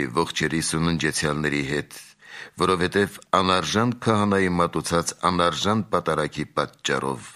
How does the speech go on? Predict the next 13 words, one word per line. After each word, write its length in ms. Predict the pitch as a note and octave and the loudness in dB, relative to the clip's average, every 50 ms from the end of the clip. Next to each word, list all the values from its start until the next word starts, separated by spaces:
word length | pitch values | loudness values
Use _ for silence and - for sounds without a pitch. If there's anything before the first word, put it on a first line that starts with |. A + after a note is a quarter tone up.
| - - - - - - - - - _ _ | -20 -20 -18 -18 -18 -18 -20 -20 -20 _ _
Աստված 760 | - D#2 - - - - - - E2 F2+ G2 G#2+ G#2 - - - - - - _ _ | 0 2 2 0 -2 -4 -2 2 4 4 4 4 2 0 -2 -2 -2 -2 -6 _ _
առավել 480 | - F2 G2+ G#2 A2 A2+ G#2+ A#2+ A2+ F#2 | 2 4 4 4 4 2 2 2 2 2
է 80 | D2+ C2+ | 0 2
բարկանում 640 | A#1 D#2+ D2+ D2 - - D2+ D2 D2+ D#2 D2+ D#2 D2 | 2 2 0 0 0 -2 -2 -2 0 -2 -2 -2 -2
աշխարհի 500 | - D#2+ E2 - - - - D#2+ D#2 D2+ | 0 0 0 0 0 -2 -2 0 0 -2
վրա, 260 | C#2 C#2+ D2 D2+ D#2 D2+ D2+ C#2+ - - - - - _ | -2 0 0 0 0 0 0 -2 -6 -12 -18 -18 -18 _
քան 280 | - - F#2+ F2 E2+ D#2 | -2 0 0 0 0 0
բոլոր 380 | C#2+ D#2 D#2 D2+ D#2 D2 B1+ | 0 0 2 2 0 0 -2
մեղքերի 480 | D2 D#2 D2 C#2 - - D2 C2+ C2+ C2+ | -2 -2 -2 -4 -4 -4 -4 -4 -4 -4
պատճառով։ 760 | C2 - D2+ C#2+ - - - C2+ C2+ B1+ C#2 C2+ B1+ - - - - _ _ _ _ _ _ _ _ _ _ _ _ _ _ _ - | -4 -2 -2 -4 -4 -4 -4 -4 -2 -2 -2 -4 -6 -8 -12 -18 -20 _ _ _ _ _ _ _ _ _ _ _ _ _ _ _ 0
Նույնպես 520 | F#2 G#2 A#2+ C#3 C#3+ C3 - C#3 C3+ A#2+ - - | 4 6 6 6 6 4 4 4 2 4 4 4
և 240 | A#2+ B2 A#2 G#2 A2 | 4 2 4 4 4
նա, 220 | A2 G2+ F2+ | 4 6 4